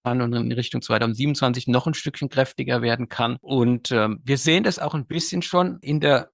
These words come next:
<clears throat> bei der Stimmung der Unternehmen. Wir bekommen ja jeden Monat die Ergebnisse der ifo,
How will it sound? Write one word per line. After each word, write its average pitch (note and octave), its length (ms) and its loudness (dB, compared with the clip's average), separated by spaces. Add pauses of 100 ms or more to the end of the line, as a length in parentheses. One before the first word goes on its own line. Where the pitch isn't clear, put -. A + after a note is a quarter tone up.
<clears throat> D3 180 2
bei B2+ 120 4
der C3+ 100 2
Stimmung E3+ 380 0
der E3 100 2
Unternehmen. B2+ 720 2 (160)
Wir A#2 140 0
bekommen B2 320 2
ja G#2+ 280 4
jeden A2+ 300 0
Monat A#2 300 4
die A2 80 0
Ergebnisse A2+ 460 -2
der - 140 2
ifo, D3+ 500 0